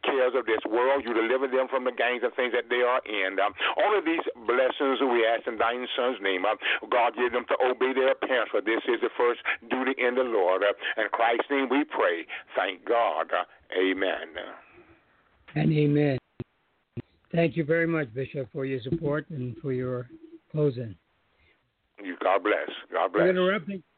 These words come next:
Speaker 2: yeah, thank you. We're gonna wrap things up now and keep our prayers and our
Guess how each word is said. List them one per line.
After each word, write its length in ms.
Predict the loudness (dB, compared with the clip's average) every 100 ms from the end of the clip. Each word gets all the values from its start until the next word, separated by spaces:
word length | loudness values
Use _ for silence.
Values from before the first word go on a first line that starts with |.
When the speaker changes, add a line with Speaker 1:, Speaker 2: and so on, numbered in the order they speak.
| _ _ _ _ _
Speaker 2:
yeah, 240 | -4 -2 -2
thank 280 | -2 -2 -4
you. 200 | -6 -8 _ _ -6
We're 100 | 0
gonna 160 | 2 2
wrap 180 | 2 0
things 220 | -2 0
up 160 | -2
now 360 | -2 -4 -2 -2
and 140 | -4
keep 220 | -6 -6 -2
our 360 | -2 -2 -4 -12 _ -2
prayers 380 | 2 2 0 -2 _ _ _ -12
and 100 | -8
our 140 | -6